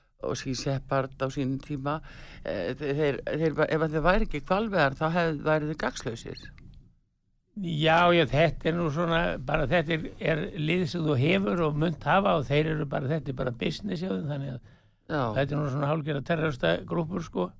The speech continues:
Speaker 1: Já.
Speaker 2: Og, og allt þetta, þú get, ég get talið þær hér upp, eh, tugi af þessu, þeir skipta bara nafni og þá þarf, en þeir eru á móti öllu, sko. Það er ekkert bara hvalnum, það er, eh, fiskveiðunum, þeir eru á full í fiskveiðunum, sko.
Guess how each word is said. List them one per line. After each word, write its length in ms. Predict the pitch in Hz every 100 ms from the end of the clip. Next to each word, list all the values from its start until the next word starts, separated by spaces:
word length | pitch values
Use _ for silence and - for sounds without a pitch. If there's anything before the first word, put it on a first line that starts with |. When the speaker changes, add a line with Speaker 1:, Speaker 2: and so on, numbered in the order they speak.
| - -
Speaker 1:
Já. 200 | 156 135 120 - - - - _ _ _ -
Speaker 2:
Og, 360 | 151 147 143
og 180 | - 143
allt 280 | 139 156 -
þetta, 320 | 160 - 147
þú 140 | 156
get, 180 | 143 151
ég 160 | 147 147
get 140 | 123
talið 320 | 139 147 151
þær 160 | 147 131
hér 180 | 147 139
upp, 320 | 151 156 -
eh, 340 | - - - - - - _ _ _ -
tugi 240 | 170 165
af 160 | 170 165
þessu, 160 | 156
þeir 140 | 135 147
skipta 340 | - 147 -
bara 200 | 151 156
nafni 340 | 151 170 190 -
og 140 | 151
þá 100 | - 151
þarf, 280 | 160 156 - 269 - _ _ _ -
en 80 |
þeir 140 | - 208
eru 180 | 214 196
á 20 |
móti 320 | 220 269 220
öllu, 380 | 247 294 - -
sko. 160 | - -
Það 200 | 165 175
er 180 | 196
ekkert 240 | 170 156 -
bara 200 | 170 143
hvalnum, 500 | - 185 240 226 170
það 240 | 139 156
er, 140 | 151 151 - - - - - _ _ -
eh, 200 | 233 214 - - -
fiskveiðunum, 580 | - 214 - 226 226 190
þeir 80 | 156
eru 160 | 160 151
á 0 |
full 240 | 196 226 -
í 120 | 180
fiskveiðunum, 560 | 175 185 113 107 190
sko. 220 | - -